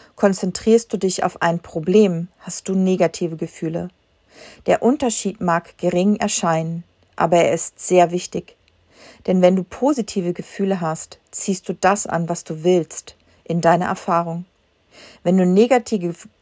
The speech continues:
negative Gefühle hast, bist du im Begriff, das anzuziehen, was du nicht willst.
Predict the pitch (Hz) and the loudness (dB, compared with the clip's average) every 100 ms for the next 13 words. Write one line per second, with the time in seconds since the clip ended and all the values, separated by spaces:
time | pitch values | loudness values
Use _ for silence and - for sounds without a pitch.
0 | _ 190 208 220 220 196 190 175 - 226 | _ 0 2 2 0 -4 -4 -6 -2 0
1 | 226 175 165 - - _ _ _ - 196 | 2 0 -6 -8 -20 _ _ _ -4 -4
2 | - - 170 175 165 175 - - _ _ | -4 -6 -4 -4 0 -2 -2 -20 _ _
3 | _ - 202 - - 214 208 - - 190 | _ 2 2 2 -2 -2 -4 -8 -6 -2
4 | 190 190 - _ _ _ _ _ 180 - | -2 -4 -8 _ _ _ _ _ -10 -8
5 | - 175 208 214 - 165 165 160 156 - | -4 2 2 2 -4 -2 0 0 -4 -14
6 | - | -20